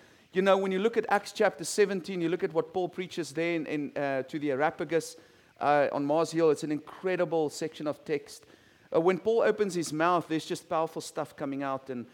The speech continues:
what we have tonight is we have a, we have a conversation that Paul has with, uh, the elders of Ephesus, from the church in Ephesus, on the beach in Miletus.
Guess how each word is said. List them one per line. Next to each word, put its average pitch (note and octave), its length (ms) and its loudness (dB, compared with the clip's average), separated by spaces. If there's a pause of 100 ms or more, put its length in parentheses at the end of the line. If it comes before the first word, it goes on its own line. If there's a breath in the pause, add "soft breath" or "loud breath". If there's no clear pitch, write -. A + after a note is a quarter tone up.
(360 loud breath)
what E3 180 4
we G#3 100 6
have G3 260 4
tonight F#3 380 -2
is E3 160 -8
we E3 100 -2
have E3 140 2
a, D#3+ 280 4
we D3+ 100 0
have E3 120 4
a D#3+ 40 -4
conversation E3+ 720 -2
that D3+ 220 -2
Paul E3+ 200 -2
has D#3 500 -2 (420 loud breath)
with, D3+ 600 4
uh, C#3+ 160 0
the D3+ 160 -2
elders F3 400 0
of - 260 -4
Ephesus, D3+ 540 -8
from C#3+ 200 -8
the C#3 80 -6
church E3 280 -8
in - 80 -12
Ephesus, D#3 520 -8
on E3 160 -4
the E3+ 80 -4
beach C#3+ 420 -6
in D3+ 240 -4
Miletus. C3+ 640 -6